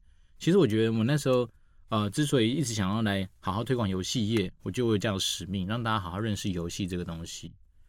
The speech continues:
因为我自己从幼稚园玩游戏玩到现在啊，我不后悔啊，我觉得游戏真的是一个不错的。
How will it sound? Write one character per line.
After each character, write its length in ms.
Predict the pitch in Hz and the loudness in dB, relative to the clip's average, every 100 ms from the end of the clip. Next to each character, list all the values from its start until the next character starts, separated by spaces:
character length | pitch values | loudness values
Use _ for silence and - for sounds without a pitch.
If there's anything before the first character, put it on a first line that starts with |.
| - | 4
因 80 | 196 | 8
为 60 | |
我 60 | 147 | 8
自 100 | 208 | 6
己 60 | 147 | 4
从 220 | 120 143 | 4 4
幼 120 | 170 | 4
稚 120 | 143 | 4
园 180 | 151 127 151 | 2 2 -2
玩 180 | 113 - | -4 -4
游 140 | 123 117 | -4 -2
戏 80 | |
玩 80 | 127 | -2
到 100 | 117 | -2
现 240 | 110 113 98 | 0 0 0
在 240 | 117 95 | 0 0
啊， 180 | 92 90 - - - | -2 -4 -10 -20 -10
我 100 | 101 | -6
不 140 | 113 | -2
后 180 | 135 120 | 2 2
悔 140 | 92 | 2
啊， 100 | 85 | -4
我 120 | 87 90 | -4 -2
觉 80 | |
得 40 | 120 | 0
游 80 | 110 | 0
戏 160 | 123 | -2
真 160 | 110 107 | -2 -2
的 60 | |
是 80 | 98 | -2
一 60 | 101 | -4
个 80 | 87 | -6
不 120 | 87 | -8
错 240 | - 104 | -4 -4
的。 140 | 90 | -4